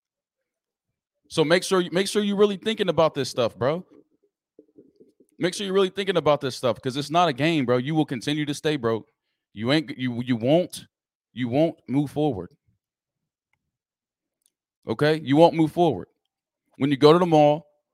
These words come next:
when you, when you are sitting on your, sitting on your couch, right? When you, when you smoking that little J ski, the first thing you do is go to Amazon, go on TikTok, you see all the, all the people promoting everything,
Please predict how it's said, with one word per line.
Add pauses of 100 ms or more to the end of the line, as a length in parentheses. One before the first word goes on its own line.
when
you, (220)
when
you (180)
are
sitting
on
your, (100)
sitting
on
your
couch, (800)
right?
When
you,
when
you
smoking
that
little
J
ski, (1400)
the
first
thing
you
do
is
go
to
Amazon,
go
on
TikTok,
you
see
all
the, (380)
all
the
people
promoting
everything,